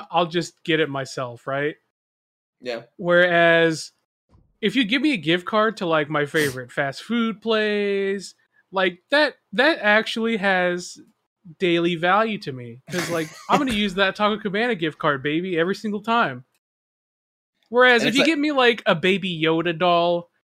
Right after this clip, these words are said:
Speaker 1: you know, it's gonna go on my bed and I'm gonna forget about it, all right?
Speaker 2: Yeah,
Speaker 1: So
Speaker 2: Boomy's gonna chew on it, you know?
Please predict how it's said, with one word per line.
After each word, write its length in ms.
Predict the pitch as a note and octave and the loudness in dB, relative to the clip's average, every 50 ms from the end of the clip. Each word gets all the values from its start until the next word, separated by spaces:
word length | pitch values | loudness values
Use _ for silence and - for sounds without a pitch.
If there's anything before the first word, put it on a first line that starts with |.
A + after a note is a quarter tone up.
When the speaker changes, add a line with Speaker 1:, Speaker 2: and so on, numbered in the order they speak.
| _ _ - | _ _ -4
Speaker 1:
you 140 | B3 D4+ E4 | -2 0 2
know, 300 | C#4+ D4+ D4+ D4 C#4+ B3 - | 4 4 4 4 2 0 -2
it's 160 | C#4 E4 E4 | -6 -6 -4
gonna 220 | - F#4+ F#4 F4+ B3+ | -4 -4 -2 -2 -2
go 180 | C#4 C4 B3 | 0 2 2
on 100 | A#3 G#3+ | 2 2
my 180 | G3+ F#3+ F#3 F3+ | 2 2 2 2
bed 280 | D#3+ D3 E3 E3 E3 | 2 0 0 0 0
and 100 | D#3 D3 | 0 -2
I'm 140 | D3+ D3+ D3+ | -2 -2 -2
gonna 100 | D3+ C#3+ | -4 -6
forget 360 | - - D3 C#3 C#3 C3 B2 B2 | -8 -12 -16 -16 -16 -16 -16 -16
about 260 | A#2 B2 A#2 A#2 A#2+ | -16 -18 -18 -16 -16
it, 100 | B2 A#2+ B2+ | -14 -12 -10
all 40 | C#3+ | -6
right? 300 | D#3+ E3 D#3+ D#3+ E3+ E3 | -4 -2 -2 -2 -4 -4
Speaker 2:
Yeah, 120 | C3 C3 B2 - G3 | -2 -2 0 0 0
Speaker 1:
So 120 | G3 G3 G3 | 0 0 2
Speaker 2:
Boomy's 300 | E3+ F3+ F#3 F#3 D#3+ C#3+ | 2 2 0 0 -2 -2
gonna 160 | D#3+ D3 C3+ | -2 -4 -4
chew 260 | C#3 - - C3+ A#2+ | -4 -4 -6 -6 -6
on 200 | A2 G2+ F#2+ F#2 | -6 -8 -10 -10
it, 120 | F2+ - | -12 -14
you 140 | - A2+ A#2 | -14 -12 -12
know? 200 | A#2 A#2 A2+ A2+ | -10 -10 -12 -12